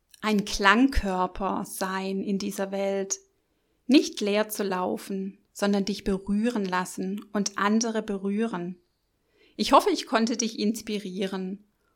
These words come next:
und ich konnte dich anregen zu einem klingenden, schwingenden Leben mit ganz viel Resonanz. Und ich würde mich jetzt auch riesig darüber freuen, wenn du mit mir in Resonanz gehst,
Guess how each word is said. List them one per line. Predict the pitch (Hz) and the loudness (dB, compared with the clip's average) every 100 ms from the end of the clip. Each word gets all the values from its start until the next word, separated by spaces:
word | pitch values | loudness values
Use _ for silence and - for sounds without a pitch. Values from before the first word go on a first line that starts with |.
| - | -8
und | 190 | -6
ich | - | -2
konnte | - 233 233 | 0 2 0
dich | 233 220 - - | -4 -6 -6 0
anregen | 214 285 285 185 185 190 190 190 | 4 6 4 2 -2 -2 -4 -4
zu | 202 | -4
einem | - 190 196 196 196 - _ | -2 0 0 -2 -4 -12 _
klingenden, | - - 233 269 254 185 180 180 180 185 185 190 _ | -8 -2 2 4 4 2 -2 -4 -4 -6 -6 -10 _
schwingenden | - - - 196 294 311 220 190 | 2 2 4 4 6 6 4 0
Leben | 190 196 247 269 180 175 - _ _ | 0 0 0 0 -4 -6 -14 _ _
mit | - 214 - | -10 -10 0
ganz | 214 269 440 - | 4 4 2 -4
viel | - 240 240 | -6 -2 -2
Resonanz. | 226 208 202 185 175 175 175 - - _ _ _ _ _ _ _ _ _ _ | 0 -2 -2 -4 -4 -6 -8 -12 -18 _ _ _ _ _ _ _ _ _ _
Und | - 226 | 2 4
ich | 240 | 6
würde | 226 320 | 4 6
mich | 262 285 | 6 6
jetzt | 240 247 | 4 2
auch | - 208 196 | 0 0 0
riesig | 214 370 - 294 | 2 2 2 -2
darüber | - 202 220 247 247 | 0 0 2 0 -2
freuen, | - - 233 233 240 247 | -4 -2 2 4 4 2
wenn | 233 | 2
du | 226 | 2
mit | 226 233 | 2 2
mir | 233 254 285 | 6 6 6
in | 196 | 2
Resonanz | 185 175 185 185 180 185 - | -2 -4 -4 -6 -6 -6 -8
gehst, | - 190 196 190 - | -6 -4 -2 -4 -8